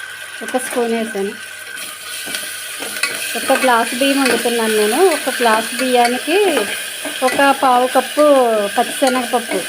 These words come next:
రెండు కలిపి ఒక అరగంట నానబెట్టుకోవాలి. కడిగేసి ఒక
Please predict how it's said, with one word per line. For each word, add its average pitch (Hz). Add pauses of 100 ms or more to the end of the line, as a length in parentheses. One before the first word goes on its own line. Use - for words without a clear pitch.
(140)
రెండు 233
కలిపి 254 (160)
ఒక 254
అరగంట 240 (240)
నానబెట్టుకోవాలి. 226
కడిగేసి 233 (1200)
ఒక -